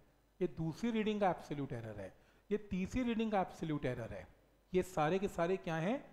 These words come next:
Absolute errors हैं, क्योंकि मैं difference निकाल रहा हूं observed value का और true value का।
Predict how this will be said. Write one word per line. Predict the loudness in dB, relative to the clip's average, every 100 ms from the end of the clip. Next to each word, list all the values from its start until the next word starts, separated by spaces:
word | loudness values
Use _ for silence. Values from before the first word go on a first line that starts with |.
| -20 -20 _ _ -6
Absolute | -6 -6 -8 -4 -4
errors | -6 -10 -14 -18
हैं, | -20 -20 _ _ _ _ _
क्योंकि | -12 -6
मैं | -4
difference | -4 0 0 0
निकाल | 2 4 4
रहा | 2
हूं | -2
observed | -4 -4 -2 0 0
value | 0 0
का | 0 2
और | 4 4 2 -10 -20 -20 -16 -4
true | -2
value | -2 -6 -14
का। | -18